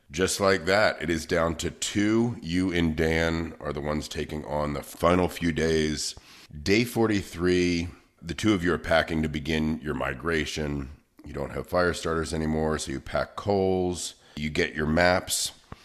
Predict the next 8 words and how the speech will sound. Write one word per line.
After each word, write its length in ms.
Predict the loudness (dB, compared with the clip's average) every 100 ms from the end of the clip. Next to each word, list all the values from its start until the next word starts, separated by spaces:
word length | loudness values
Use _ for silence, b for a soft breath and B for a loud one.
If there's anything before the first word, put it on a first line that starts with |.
| b b b b 2
It's 200 | 2 4
a 80 |
three-day 680 | 0 -2 0 4 4 4 2
trek 380 | 0 0 0 0
for 160 | -2 -2
extraction, 800 | -2 -2 0 0 -2 -2 -2 -2
fifteen 500 | 0 0 0 0 4
miles 720 | 4 4 4 2 0 -2